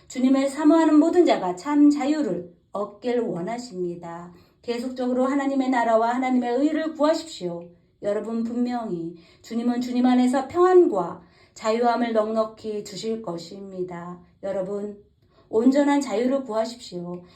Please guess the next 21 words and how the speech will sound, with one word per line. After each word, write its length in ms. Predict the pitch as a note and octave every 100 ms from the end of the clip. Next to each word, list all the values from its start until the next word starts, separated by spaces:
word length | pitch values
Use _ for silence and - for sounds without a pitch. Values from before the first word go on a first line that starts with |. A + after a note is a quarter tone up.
| _ _
반드시 540 | - A3+ B3+ C#4 D4
주님은 580 | C#4 B3 C4 A#3 E3+ E3+ - -
도움을 380 | - A#3+ A#3+ A#3
주실 260 | A3+ - A3+
것입니다. 760 | G#3 - G#3 G3+ F#3 F#3+ F#3+
마지막으로 760 | F#3 F#3 A#3+ A#3 A3+ A3+ A3+ A3+
말씀을 640 | A3 C4+ - G#3+ F3+ F3 -
강력히 440 | G3+ G#3 G#3 A3+
호소합니다. 800 | G#3 G#3 G3+ F#3 F3+ F3+ F#3 - -
"진리가 680 | C#4 D4 C#4 A#3+ F3 F3 - _ -
너희를 680 | A3+ C#4 D4 C4+ F#3 F3+ - - _
자유케 580 | G#3 G#3 G3 - G3
하리라." 680 | F#3 F3+ F3+ F3 E3+ E3 E3 - _ _ _ _ _ _ _ _ _ _ _ _ _ _ _ _ -
길이요 400 | A#3+ B3 B3 B3
진리요 720 | - B3 B3 B3 B3 - - _
생명 380 | - D#4 D#4+ D#4
되신 320 | D#4 D#4 D4
주 160 | D4 D#4+
예수님만을 800 | D#4+ F4 D4 - F#3 F3+ F#3
사랑하며 560 | F3+ F#3+ F#3 F#3 F3+ F#3
사시는 480 | F#3 F#3 G3+ F#3+